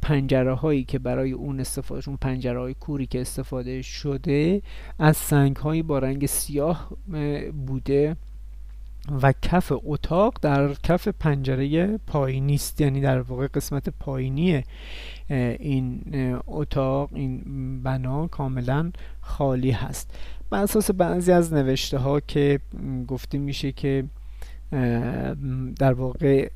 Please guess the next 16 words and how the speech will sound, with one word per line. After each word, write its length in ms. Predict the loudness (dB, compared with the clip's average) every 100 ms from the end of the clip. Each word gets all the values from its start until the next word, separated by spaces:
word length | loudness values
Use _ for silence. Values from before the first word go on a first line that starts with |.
| -4
اوستا 680 | 2 4 4 2 2 4 4
بر 260 | 6 6 6
روی 560 | 4 -2 -2 2 2
پوست 480 | 2 -2 -4 -2 0
دوازده 680 | 2 4 2 2 -2 4 4
هزار 600 | 6 4 2 2 2 0
گاو 440 | 0 2 4 4 2
نوشته 420 | -2 -2 -2 -6
شده 280 | -6 -4 -4
بود، 280 | -6 -8 -6
در 160 | -4 -4
بنایی 600 | -2 0 2 0 0 -2 -6 -10 -10 -4
نگه 340 | 0 4 6 6
داشته 380 | 2 -2 -2 -2
می‌شده 560 | -2 -4 -4 0 0
بود. 320 | 0 -2 -2